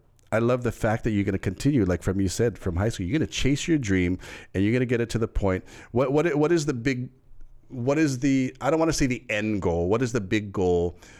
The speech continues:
for this, this type of music that you're doing?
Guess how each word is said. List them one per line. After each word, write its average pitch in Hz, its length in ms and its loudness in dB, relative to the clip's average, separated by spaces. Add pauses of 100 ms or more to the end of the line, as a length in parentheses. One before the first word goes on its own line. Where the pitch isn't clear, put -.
(120)
for 90 600 0 (480)
this, 92 580 -2
this 92 320 -4
type 98 260 0
of 82 140 -4
music 87 440 -2
that 78 180 -8
you're 85 140 -6
doing? 78 400 -6